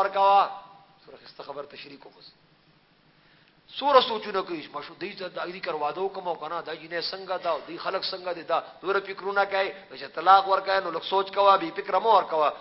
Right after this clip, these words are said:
سوچ کوا، ډیر سوچونه وکا، جرګي وکا، مشورې وکا، جو چې نشي کېږي، نو جو تنگ آمد، نو بجنګ آمد. سوره خسته خبره ده. څه ټک مې وکړلو؟ څه ټک مې وکړلو؟ چې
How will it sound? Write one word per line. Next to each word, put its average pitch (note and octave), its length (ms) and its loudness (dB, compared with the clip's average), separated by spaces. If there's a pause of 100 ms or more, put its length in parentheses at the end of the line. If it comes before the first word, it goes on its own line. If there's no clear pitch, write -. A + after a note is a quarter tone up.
(120)
سوچ G3 260 0
کوا، G3 320 6
ډیر G#3+ 200 -8
سوچونه G#3 440 -6
وکا، G#3+ 260 2 (240)
جرګي D#3+ 280 -4
وکا، G3+ 200 -2
مشورې E3 360 -6
وکا، D#3+ 240 -6 (260)
جو C#3 60 -16
چې C3 120 -20 (120)
نشي G3 180 -10
کېږي، D#3+ 220 -16
نو C#3+ 60 -18
جو C3+ 100 -14
تنگ F3 300 -6
آمد، D3+ 300 -8
نو C3 60 -14
بجنګ D#3+ 340 -10
آمد. - 260 -14 (1600)
سوره E3 140 -20
خسته - 300 -18
خبره C#3 320 -10
ده. F2 140 -20 (880)
څه - 80 -20
ټک D3+ 220 -20
مې D#3 40 -14
وکړلو؟ D#3 300 -12 (1000)
څه - 80 -20 (120)
ټک D3 140 -20
مې D3+ 60 -20
وکړلو؟ D3+ 280 -20 (960)
چې - 80 -18